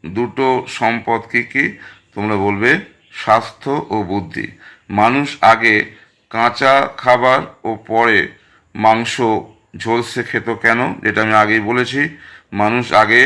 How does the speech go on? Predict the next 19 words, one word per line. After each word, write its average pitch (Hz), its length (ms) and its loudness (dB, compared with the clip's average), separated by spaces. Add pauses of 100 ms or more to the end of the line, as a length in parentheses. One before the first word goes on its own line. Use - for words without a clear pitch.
(200)
আগুন 113 320 0
জ্বালাতে 113 340 0
পারতো 107 380 -2
না 127 160 0 (760)
বলে 101 260 0 (340)
কাঁচা 107 320 0
খাবার 107 360 -2 (240)
খেত, - 260 -2 (520)
তারপরে 120 580 2 (120)
আগুন 104 340 2
জ্বালাতে 117 320 0
শেখার 104 440 -4
পর 120 220 -2 (560)
জ্বলন্ত 107 420 0 (160)
কাঠের 104 340 0
আগুনে 98 440 0 (180)
মাংস 95 380 -4 (400)
ঝলসে 95 340 -2
খেত। 92 240 -2